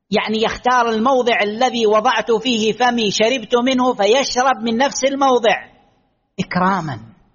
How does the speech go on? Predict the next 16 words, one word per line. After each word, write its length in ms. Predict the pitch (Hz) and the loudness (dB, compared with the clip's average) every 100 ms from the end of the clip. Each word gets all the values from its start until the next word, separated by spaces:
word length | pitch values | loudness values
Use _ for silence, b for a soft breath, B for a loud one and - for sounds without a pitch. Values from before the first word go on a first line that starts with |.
| _ _ _ _ _ _ _ _ _ 208 | _ _ _ _ _ _ _ _ _ -4
إجلالا، 800 | 160 175 208 190 165 131 113 - - _ _ _ _ _ _ | -2 0 0 0 -2 -4 -8 -16 -20 _ _ _ _ _ _
ليقول 480 | 190 185 196 220 175 | -2 0 0 0 0
لها: 240 | 190 165 | -2 0
"أنا 280 | 175 190 170 | -2 -2 -2
أشرب 500 | 170 214 - 180 156 | 0 -2 -2 -2 -2
ورائك". 560 | 147 147 151 165 - _ _ _ _ _ _ _ _ _ _ - | -2 0 0 -4 -10 _ _ _ _ _ _ _ _ _ _ -6
اليوم 360 | 185 180 226 214 | -4 0 -2 -2
إذا 280 | 196 190 185 | -2 -2 -2
شرب 420 | - 226 196 180 | 0 0 0 -2
في 200 | 185 190 | -2 -2
كوب 380 | 175 214 208 180 | 0 0 0 0
وهي 440 | 190 170 190 180 | -2 0 0 0
في، 300 | 185 190 180 | 0 -2 -2
في 220 | 180 190 180 | -2 -4 -2
أحلى 420 | - - 214 202 170 165 | -4 -2 0 0 0 -6
حلة، 680 | - - 254 233 214 202 151 | -10 0 0 0 0 0 0